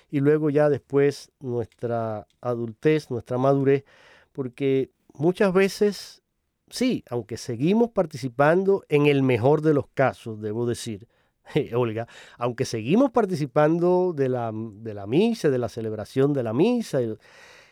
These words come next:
generalmente, eh, ahí se queda, no hay un tratar de profundizar en la fe. Y miren,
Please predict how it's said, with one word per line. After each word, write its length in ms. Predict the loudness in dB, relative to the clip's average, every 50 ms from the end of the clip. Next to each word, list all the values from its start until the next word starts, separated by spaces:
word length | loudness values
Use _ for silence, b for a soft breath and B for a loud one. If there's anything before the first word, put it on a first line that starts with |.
| B B
generalmente, 1400 | 0 2 2 4 4 4 4 4 4 4 2 2 2 4 4 4 4 4 2 -2 _ -4 -2 -2 -2 -4 -8 _ _ _ _ _ _ _ _ _ _ _
eh, 600 | _ -12 -10 -8 -8 -8 -8 -8 -8 -10 -10 -12 _ _ _ _ _ _ _ _ _ _ _
ahí 200 | 0 0 2 0
se 180 | 0 -4 -6 -4
queda, 380 | 0 2 2 2 2 0 0 0
no 280 | 2 4 4 4 6
hay 320 | 6 6 6 4 4 2 -2 b b b b b b b b b b _
un 640 | -8 -4 -2 0 0 0 0 0 0 -2 -2 -4 -6 -8 b b b b b b b b b b _ _ _ _ _ _
tratar 520 | -4 0 0 0 0 2 2 2 2 2 0
de 480 | -2 0 2 2 2 2 0 -2 -4 -6 -2
profundizar 1000 | 0 0 0 0 0 -2 0 0 -2 -4 -4 0 2 4 4 4 2 2 -2 -6
en 160 | -8 -8 -8
la 100 | -8 -8
fe. 160 | -8 -10 -12 -8
Y 140 | -4 0 2
miren, 360 | 4 4 4 4 2 0